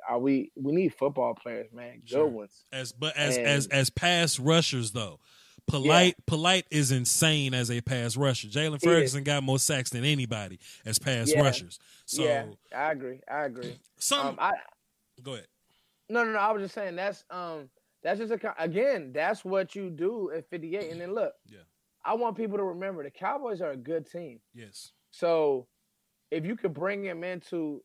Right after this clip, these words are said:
Speaker 1: I, like, I just feel like we have such an advantage having a Ryan Marinelli that, you know what, if we don't get a safety,
Speaker 2: Mm-hmm.
Speaker 1: I would be fine. Like, we now have two experts at their position groups.
Speaker 2: Sure.
Speaker 1: We have an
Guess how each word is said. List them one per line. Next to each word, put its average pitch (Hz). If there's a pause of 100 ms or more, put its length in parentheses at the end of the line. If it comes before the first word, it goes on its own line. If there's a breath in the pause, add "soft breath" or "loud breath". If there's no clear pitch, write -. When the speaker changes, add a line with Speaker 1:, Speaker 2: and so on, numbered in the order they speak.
(220)
Speaker 1:
I, 233 (140)
like, 185
I 208
just 202
feel 202
like 170
we 180
have 160
such 170
an 180
advantage 139
having 135
a 123
Ryan 127
Marinelli 127 (440)
that, 139
you 151
know 175
what, 196
if 151
we 185
don't 165
get 180
a 180
safety, 190 (160)
Speaker 2:
Mm-hmm. 113 (200)
Speaker 1:
I 151
would 175
be 147
fine. 147
Like, 123
we 185
now 165
have 135 (140)
two 160 (1000)
experts 151 (100)
at 139
their 139
position 123
groups. - (140)
Speaker 2:
Sure. 104
Speaker 1:
We 139
have 147
an 127